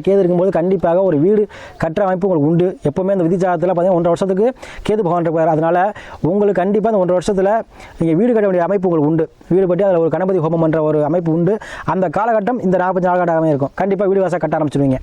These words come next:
ஏன்னா நிறைய பேர் முன்னாடியே கட்டியிருப்பீங்க. நான் மிதுன ராசி அன்பர்களுக்கு கண்டிப்பா தெரியும். அஹ், அஷ்டம சனி காலத்துல பார்த்தீங்கன்னா நிறைய பேர் வீடு கட்ட ஆரம்பிச்சிருப்பீங்க. பாதி கட்டியிருப்பீங்க, பாதி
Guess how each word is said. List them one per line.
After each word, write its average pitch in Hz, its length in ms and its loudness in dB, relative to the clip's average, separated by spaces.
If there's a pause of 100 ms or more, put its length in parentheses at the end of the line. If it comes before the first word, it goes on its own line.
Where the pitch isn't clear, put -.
(400)
ஏன்னா 180 220 0
நிறைய 196 160 2
பேர் 220 280 2
முன்னாடியே 196 240 0
கட்டியிருப்பீங்க. 185 380 0 (280)
நான் 165 120 0
மிதுன 190 120 2
ராசி 190 120 0
அன்பர்களுக்கு 185 320 0
கண்டிப்பா 185 220 -2
தெரியும். 185 360 0 (440)
அஹ், 156 260 2
அஷ்டம 202 240 -2
சனி 185 160 0
காலத்துல 175 380 0
பார்த்தீங்கன்னா 180 360 0 (360)
நிறைய 180 200 0
பேர் 196 120 2
வீடு 202 140 2
கட்ட 175 220 0
ஆரம்பிச்சிருப்பீங்க. 175 540 0
பாதி 165 240 -2
கட்டியிருப்பீங்க, 175 480 0
பாதி 165 380 0